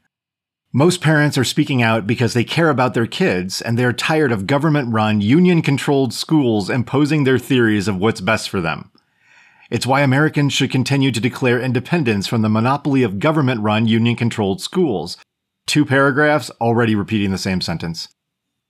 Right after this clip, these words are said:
Schools should exist to serve the needs of students and parents, not the other way around. When schools fail to meet that mandate, parents should have the power to take the tax dollars allocated for their child to different schools.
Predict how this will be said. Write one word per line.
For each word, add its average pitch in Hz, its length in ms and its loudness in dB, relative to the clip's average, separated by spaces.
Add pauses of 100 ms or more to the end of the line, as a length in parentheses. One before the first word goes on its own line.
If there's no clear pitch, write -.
(120)
Schools 196 360 0
should 196 140 0
exist 135 400 0
to - 80 -4
serve 143 400 0
the 117 80 0
needs 131 340 0
of 95 80 -6
students 185 440 0
and 131 340 -4
parents, 107 560 -4
not 110 160 -2
the 113 120 0
other 104 160 0
way 98 180 0
around. 98 560 -2 (840)
When 117 160 0
schools 160 400 0
fail 147 200 0
to 123 80 -2
meet 131 220 0
that 135 160 -2
mandate, 113 540 0
parents 131 360 -2
should 117 140 -2
have 107 140 -2
the 117 80 -4
power 101 340 -2
to 95 80 -2
take - 300 -4
the 143 80 -4
tax 113 340 -4
dollars 101 400 -2
allocated 117 580 -2
for 107 120 -6
their 104 120 -2
child 95 520 -2
to - 80 -10
different 107 420 -4
schools. - 540 -10